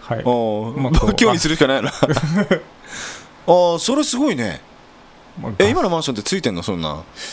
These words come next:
Speaker 1: ついてると思いますよ、新しいところは。
Speaker 2: うん。
Speaker 1: なんかこう、上のこう、換気扇、その、浴室、浴室換気、送気、よ-、なんだっけ、浴室乾燥
Speaker 2: うん。
Speaker 1: とかがついてるじゃないですか。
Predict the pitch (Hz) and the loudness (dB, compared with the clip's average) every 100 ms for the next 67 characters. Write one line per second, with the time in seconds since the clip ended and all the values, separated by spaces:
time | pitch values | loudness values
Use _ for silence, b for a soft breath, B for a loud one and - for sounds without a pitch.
0 | - 233 233 139 117 127 123 98 - 101 | -8 -4 -2 -2 -4 -4 -6 -8 -6 -6
1 | 107 101 - 101 92 - 92 87 78 - | -4 -6 -6 -8 -8 -8 -6 -4 -6 -12
2 | - - - - - - - - - - | -20 -20 -20 -20 -20 -20 -20 -20 -20 -12
3 | 117 87 90 95 87 82 - 135 120 113 | -10 -8 -10 -8 -10 -10 -10 -6 -4 -4
4 | 104 107 98 - 117 110 - 113 107 - | -6 -6 -6 -4 -4 -4 -6 -6 -6 -6
5 | 104 92 - - - - 117 175 175 170 | -6 -6 -10 -20 -12 -8 -4 -4 -4 -8
6 | - 185 - 160 156 151 - - 113 - | -10 -12 -8 -6 -6 -10 -20 -10 -10 -6
7 | 147 147 - 139 - - 127 131 135 135 | -8 -8 -10 -10 -8 -8 -6 -6 -10 -14
8 | - - - - - - 104 - - 135 | -20 -20 -20 -20 -10 -6 -6 -8 -12 -8
9 | 107 110 104 98 - - - 113 - 127 | -6 -6 -6 -6 -10 -12 -10 -10 -6 -6
10 | 120 - - - - 117 - 110 - - | -6 -12 -20 -14 -4 -4 -4 -10 -14 -20
11 | - - - 92 73 - - - - - | -20 -16 -8 -8 -8 -16 -20 -20 -20 -20
12 | - - 113 151 - 123 110 92 90 - | -18 -10 -8 -4 -4 -2 -4 -4 -6 -10
13 | - 101 90 - | -8 -6 -6 -10